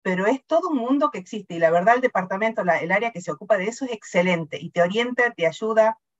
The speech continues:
eh, te presenta oportunidades. También tenemos una página que se llama Henry Talent, donde ahí, este, están, es como una vidriera donde se les muestra a las empresas, este,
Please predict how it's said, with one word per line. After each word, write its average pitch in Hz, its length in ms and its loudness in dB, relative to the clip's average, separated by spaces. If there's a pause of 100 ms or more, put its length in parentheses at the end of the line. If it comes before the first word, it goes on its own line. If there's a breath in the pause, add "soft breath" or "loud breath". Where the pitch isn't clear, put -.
(180)
eh, 165 200 -4
te 165 140 -4
presenta 202 400 0
oportunidades. 185 800 0
También 180 220 -2
tenemos 208 260 -2
una 180 160 -6
página 196 320 -4
que 160 80 -14
se - 100 -10
llama 175 180 -4
Henry 156 280 -6
Talent, 196 360 2 (680)
donde 170 300 4
ahí, 190 340 2
este, - 380 -6
están, 185 440 2 (120)
es 196 140 -4
como 185 220 0
una 170 160 0
vidriera 180 440 -2
donde 151 360 -2
se 170 140 -6
les 160 120 -4
muestra 190 400 0
a 170 40 8
las 156 140 2
empresas, 185 600 0
este, - 480 -8